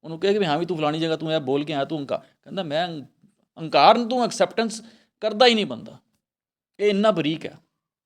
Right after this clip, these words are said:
ਇਹ ਇੰਨਾ ਮਤਲਬ, ਅਹ, ਗਹਿਰੀ ਚੀਜ਼ ਹੈ। ਇਸੇ ਕਰਕੇ ਗੁਰਬਾਣੀ ਜਦੋਂ, ਅਹ, ਕਹਿੰਦੀ ਹੈ ਨਾ ਕਿ ਹਉਮੈ ਦੀਰਘ ਰੋਗ ਹੈ, ਇਹਨੂੰ ਦੀਰਘ ਰੋਗ ਕਿਹਾ।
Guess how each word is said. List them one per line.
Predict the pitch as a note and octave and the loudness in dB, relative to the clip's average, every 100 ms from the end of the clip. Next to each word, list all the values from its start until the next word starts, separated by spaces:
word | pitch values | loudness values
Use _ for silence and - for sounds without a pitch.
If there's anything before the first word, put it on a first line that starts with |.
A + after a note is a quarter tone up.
| _ _ _ _ _ _ | _ _ _ _ _ _
ਇਹ | F#3+ | -4
ਇੰਨਾ | G3 G#3+ F#3+ C#3+ - - - | 0 2 2 -2 -18 -20 -10
ਮਤਲਬ, | D#3+ F3+ E3+ | -2 -2 -2
ਅਹ, | A2+ B2+ C#3 | -6 -4 -6
ਗਹਿਰੀ | G2+ A#2 D#3+ A#3 G#3 | -10 0 4 6 4
ਚੀਜ਼ | C#3+ A2 G2+ | -2 -8 -8
ਹੈ। | |
ਇਸੇ | - F3 A3+ | -6 0 2
ਕਰਕੇ | A3 G#3+ G#3+ | 4 2 2
ਗੁਰਬਾਣੀ | E3+ - E3 D3+ D#3 F#3 | -2 -6 -4 2 2 2
ਜਦੋਂ, | F3+ F#3 E3+ | 0 0 -2
ਅਹ, | - - _ - C#3 C3+ B2+ B2+ - - _ - | -6 -18 _ -14 -10 -10 -10 -12 -16 -20 _ -6
ਕਹਿੰਦੀ | E3+ F3 | -4 -2
ਹੈ | |
ਨਾ | G3+ | -4
ਕਿ | G#3+ E3+ - C3+ | -4 -8 -10 -12
ਹਉਮੈ | B2+ C3+ G3 | -8 0 0
ਦੀਰਘ | C#3 G#2 B3+ A3 C#3 | 0 0 4 4 2
ਰੋਗ | A2 - | -6 -12
ਹੈ, | - - _ _ _ _ _ _ _ _ _ _ - | -18 -20 _ _ _ _ _ _ _ _ _ _ -10
ਇਹਨੂੰ | G#3 C#3 | -8 0
ਦੀਰਘ | A3+ B3 F#3+ | 2 4 4
ਰੋਗ | C#3 G#2+ | 2 -2
ਕਿਹਾ। | - - | -10 -20